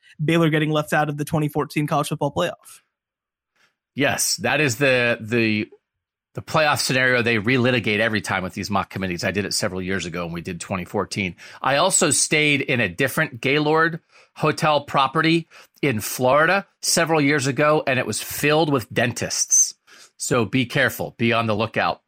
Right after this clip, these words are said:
Speaker 2: for the dentists. And really, you know, some really smug,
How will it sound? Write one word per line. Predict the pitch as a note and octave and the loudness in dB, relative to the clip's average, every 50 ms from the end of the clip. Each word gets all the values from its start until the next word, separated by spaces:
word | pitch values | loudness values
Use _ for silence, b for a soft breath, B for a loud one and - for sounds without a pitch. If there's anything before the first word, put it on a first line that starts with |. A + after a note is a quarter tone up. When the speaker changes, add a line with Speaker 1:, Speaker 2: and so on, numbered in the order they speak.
| _ - | _ -8
Speaker 2:
for | - B2 | -6 -4
the | G#2 G2 | -4 -2
dentists. | F2+ A2+ G#2 - - F2+ E2+ - - | -2 -2 -2 -2 -4 -6 -4 -6 -4
And | - C#3+ C3+ C3+ B2+ | -2 -2 -2 0 2
really, | E3 G3+ G#3+ A3 F3+ - | 2 2 2 2 0 0
you | - F#3 | 0 2
know, | F#3 F#3+ G#3 A#3 A3 B B B B B B B B | 2 4 2 2 0 B B B B B B B B
some | - - - F3+ E3 D#3 | -6 -2 0 2 2 4
really | D3+ G3+ A#3 A#3+ G#3 F3+ D3 A2+ - _ _ _ _ _ _ | 4 4 6 6 4 4 2 0 -4 _ _ _ _ _ _
smug, | - - - - - - - C#3+ C#3 C#3+ D3+ E3 E3 E3 E3+ D#3 D3+ C#3+ | -2 0 2 4 4 4 4 2 4 4 6 6 4 4 2 2 -2 -6